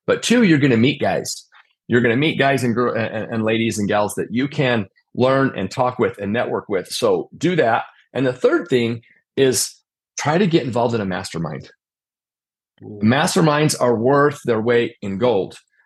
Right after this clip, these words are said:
Speaker 1: Um, I'm actually a part of two of them. Um, so not only do I pay the money, I pay the travel expenses, I travel to 'em,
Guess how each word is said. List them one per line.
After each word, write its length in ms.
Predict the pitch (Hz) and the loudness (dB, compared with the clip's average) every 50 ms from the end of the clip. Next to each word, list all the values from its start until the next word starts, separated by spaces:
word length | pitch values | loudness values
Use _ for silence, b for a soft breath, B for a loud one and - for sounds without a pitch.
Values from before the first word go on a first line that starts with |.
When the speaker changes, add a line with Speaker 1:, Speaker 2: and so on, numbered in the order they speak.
| _ - | _ -6
Speaker 1:
Um, 260 | 104 107 107 104 92 - | -4 -2 -2 -2 -2 -2
I'm 180 | 117 147 165 | -2 0 0
actually 280 | 160 160 160 - 147 127 | 0 0 0 2 2 2
a 40 | 110 | 2
part 220 | - 139 123 110 | 2 0 0 0
of 80 | 95 - | -2 -2
two 200 | - - 196 202 147 | -2 0 2 2 0
of 80 | 104 | 0
them. 140 | 85 71 - - b b b b b _ - | -2 -6 -8 -12 b b b b b _ -8
Um, 260 | 98 101 95 95 92 | -4 -4 -2 -4 -4
so 160 | 90 - 120 | -2 0 0
not 100 | 123 139 | 2 2
only 140 | 147 151 143 | 2 0 0
do 100 | 131 127 | 0 0
I 80 | 123 117 | 0 -2
pay 180 | - 143 139 127 | 0 0 0 0
the 60 | 113 | 0
money, 400 | 117 143 180 190 165 165 165 143 _ _ _ - | 0 -2 -2 -2 -2 -2 -4 -6 _ _ _ -8
I 80 | 104 | -6
pay 200 | 98 - 123 107 | -4 -2 -2 -2
the 80 | 87 80 | -2 -4
travel 320 | - - 135 135 156 156 | -4 -2 -2 -2 0 -2
expenses, 420 | 151 - - 143 147 147 143 117 107 | -2 -2 -4 -4 -2 -2 -2 -2 -2
I 80 | 92 | -4
travel 400 | 92 - - 165 180 190 185 175 | -4 -4 -4 -2 -2 0 -2 -2
to 180 | 180 - 175 170 | -2 0 0 0
'em, 120 | 165 165 | 0 -2